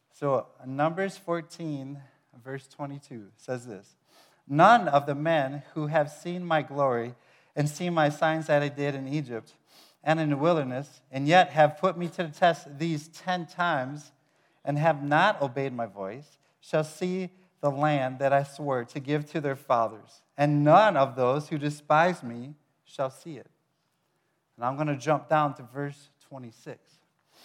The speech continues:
And the Lord spoke to Moses and to Aaron, saying, "How long shall this wicked congregation grumble against me?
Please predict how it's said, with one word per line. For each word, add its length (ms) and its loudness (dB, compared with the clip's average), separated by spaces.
And 140 4
the 40 0
Lord 440 6
spoke 300 -2
to 60 -6
Moses 600 2
and 140 0
to 160 -6
Aaron, 300 0
saying, 240 -2
"How 240 6
long 400 6
shall 260 0
this 260 -4
wicked 540 -6
congregation 920 -4
grumble 880 -2
against 500 -10
me? 120 -20